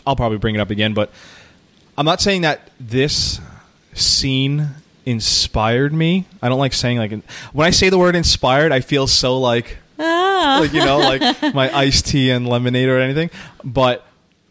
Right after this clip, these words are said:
Speaker 1: <sighs> I don't know what the word is. When I moved here,
Speaker 2: Motivated you?
Speaker 1: motivated. I liked, I guess I, I liked the, the feeling it gave me thinking of moving, and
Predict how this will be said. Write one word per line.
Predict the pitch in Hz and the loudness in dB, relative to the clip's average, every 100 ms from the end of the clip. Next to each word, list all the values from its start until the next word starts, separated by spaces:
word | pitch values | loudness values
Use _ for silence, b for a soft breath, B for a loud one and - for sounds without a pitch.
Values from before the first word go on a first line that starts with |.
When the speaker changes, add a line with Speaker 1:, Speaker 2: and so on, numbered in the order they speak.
| _ _ _ _ _ _ _ _ _ _ 160 _ _ _ _ - | _ _ _ _ _ _ _ _ _ _ -20 _ _ _ _ -12
Speaker 1:
<sighs> | |
I | 123 - - - - 143 | -10 -10 -12 -16 -8 -4
don't | 208 | -2
know | 226 | -2
what | 226 | -2
the | 202 | -2
word | 139 147 113 | 0 0 0
is. | 92 - - b b b b b | -4 -10 -18 b b b b b
When | 143 147 | -2 0
I | 170 | 2
moved | 180 180 | 0 0
here, | 196 | 0
Speaker 2:
Motivated | 202 208 220 220 220 | 0 0 -2 -4 -10
you? | 254 302 B B | -10 -12 B B
Speaker 1:
motivated. | 175 196 226 233 240 226 226 220 - | 0 2 4 2 2 2 2 2 2
I | 160 | 2
liked, | 165 190 208 - | 2 0 -2 -2
I | 151 | -2
guess | 151 175 156 | 0 0 0
I, | |
I | 139 135 139 | 0 0 2
liked | 151 160 | 0 0
the, | 160 135 117 107 69 110 | 0 0 0 -2 -8 -6
the | 110 | -6
feeling | - 135 131 113 98 | -4 -2 0 0 -2
it | 95 - | -4 -4
gave | 104 98 92 90 - - | -2 0 -2 -6 -12 -14
me | 110 101 101 90 90 117 | -8 -4 -2 -2 -6 -6
thinking | 120 113 117 | -6 -2 -4
of | 101 | -2
moving, | 110 104 104 101 101 - | 0 0 -2 -2 -8 -8
and | 110 101 98 95 92 92 | -2 0 2 0 -2 -6